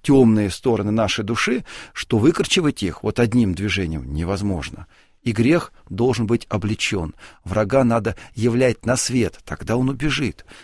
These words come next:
Тогда потихонечку, вот как больной зуб раскачивая, или как вот огромное дерево подтачивая, вот если корень время от времени, он, а, ослабевает и в конце концов рухнет, потому что с, с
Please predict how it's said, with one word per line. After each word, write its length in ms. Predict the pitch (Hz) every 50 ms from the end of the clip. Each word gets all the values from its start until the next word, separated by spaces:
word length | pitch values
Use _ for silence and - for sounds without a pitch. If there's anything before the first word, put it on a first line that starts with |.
| - _ _
Тогда 420 | - 107 101 - 104 113 147 156
потихонечку, 920 | 147 - 120 - - 117 - - 170 165 190 135 117 110 - - - - 92
вот 140 | 92 98 -
как 260 | - 127 110 - -
больной 340 | - 85 101 117 120 123 123
зуб 300 | 110 98 110 113 - -
раскачивая, 600 | - - - - - 101 87 - - - - -
или 180 | 80 90 95 95
как 220 | - 107 104 -
вот 140 | - 98 -
огромное 460 | 95 85 90 104 113 101 98 98 95
дерево 460 | 87 92 110 117 110 92 90 82 82 - - - - - - _
подтачивая, 640 | - 110 - - - 123 113 107 - - 98 90 92
вот 220 | 92 92 101 - -
если 180 | 104 - -
корень 400 | 110 - - 127 123 107 101 98
время 360 | 95 - 107 120 127 117 107 107
от 100 | - -
времени, 340 | 135 139 127 120 120 104 - - - - -
он, 260 | - - 123 123 120 - 135
а, 240 | 127 117 120 -
ослабевает 640 | - - - 131 123 117 135 143 175 202 208 165 -
и 40 | 110
в 40 | -
конце 300 | - 139 135 - 202 190
концов 340 | - 156 - - 147 - 165
рухнет, 320 | 190 170 - - 104 -
потому 200 | - - 123 120
что 360 | - - 131 131 131 - 131
с, 160 | 104 95 -
с 240 | - - 107 92 -